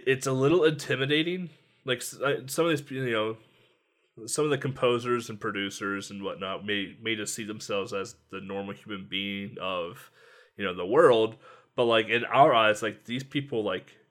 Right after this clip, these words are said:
made our childhoods, basically, right?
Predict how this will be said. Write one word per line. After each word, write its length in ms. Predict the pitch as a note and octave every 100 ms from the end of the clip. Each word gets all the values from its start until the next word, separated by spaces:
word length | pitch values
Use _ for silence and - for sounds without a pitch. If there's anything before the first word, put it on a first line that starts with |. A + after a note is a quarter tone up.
| _ _ _ _ -
made 460 | G#2 G#2+ A2 A2+ G#2+
our 160 | F#2+
childhoods, 720 | - A2 G2 F#2+ F#2 D#2 C#2
basically, 720 | - E2+ E2+ - G2+ F#2 F2 F2+ -
right? 320 | G2 G2